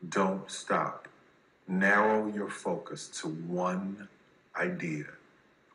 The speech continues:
one, and make it work. That will give birth to all the others. All you can do is plant the seed and water it. God himself has to give the increase. Only God can make the sunshine. Only God can bring the rain.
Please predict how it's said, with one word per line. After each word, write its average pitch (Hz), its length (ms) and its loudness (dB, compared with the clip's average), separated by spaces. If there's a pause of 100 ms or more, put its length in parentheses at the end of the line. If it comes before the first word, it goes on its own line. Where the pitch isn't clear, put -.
(120)
one, 180 420 2 (760)
and 80 220 -4
make 87 260 0
it 85 120 -4
work. - 440 -4 (500)
That 90 200 4
will 90 100 -2
give 82 260 2
birth 87 280 0
to - 120 -2
all 78 160 0
the 80 200 -6
others. - 360 -12 (800)
All - 100 2
you 95 140 2
can 104 160 0
do 107 80 4
is 98 80 0
plant 101 280 0
the 101 60 -6
seed 85 400 -6
and 87 140 -4
water 80 300 -2
it. - 60 -16 (540)
God 92 460 2
himself 95 500 -2 (160)
has 156 300 -2
to - 60 -14
give 160 320 -6
the 160 160 -4
increase. - 520 -10 (440)
Only 180 200 0
God 185 340 2
can - 140 -2
make 175 160 -4
the 185 80 -6
sunshine. - 480 -6 (520)
Only 175 180 0
God 170 300 2
can 175 140 -6
bring 175 180 0
the 180 60 -2
rain. 160 320 -6